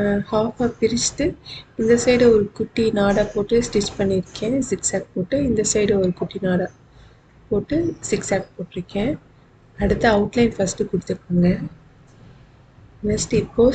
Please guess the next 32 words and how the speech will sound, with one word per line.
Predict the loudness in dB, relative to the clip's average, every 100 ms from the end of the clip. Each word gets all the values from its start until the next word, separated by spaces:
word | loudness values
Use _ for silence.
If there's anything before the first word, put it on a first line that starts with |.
| 2
சென்டர்ல | 0 2 2 4 2 -2 0
கீழேருந்து | 2 2 2
ஸ்டார்ட் | -2 0 -2 0
பண்றோம். | 0 0 -2 -12 -20 -20 -20 _ _ -20 -18 -18 -4
ஒரு | -2 0
லாங் | 0 0 -2 -2
ஸ்டிச் | -4 -2 -2
போட்டு | -4 0 0 0 -2
அவுட் | 0 2 0 -2
சைடு | -2 -2 -4 -4
அந்த | -2 -2 0
ஸ்டிச்சுக்கு | -2 -2 -4
வெளியில | 0 2 4 4 2 2
ஒரு | 0 -4
குட்டி | -6 -6 0
லாங் | 2 0 -2
ஸ்டிச். | -4 -4 -8 -12 -20 -20 -20 -20 -16 0
அடுத்து | 0 2 0
இப்போ | 0 2 4 4 2
லெஃப்ட் | 0 0 2
சைடு | 6 6
ஸ்டார்ட் | 4 -2 0 4
பண்ணீங்கன்னா | 4 4 2 2 4
ரைட் | 6 4 4 4
சைடு | 4 6
அந்த | 4 6 6 4 2
த்ரெட்டை | 2 4 4
உள்ளுக்கு | 4 4 0 -4 -6
கொண்டுட்டு | -2 0 2
வரும்போது | 2 0 -6 -4
ஸ்டிச் | -4 0
பண்ணுங்க. | 2 4 4 0